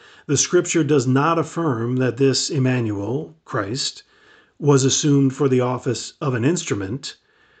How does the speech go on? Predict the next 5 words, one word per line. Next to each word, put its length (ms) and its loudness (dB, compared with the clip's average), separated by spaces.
but 460 2
as 240 0
God 640 0
truly 840 0
humanized 1160 -4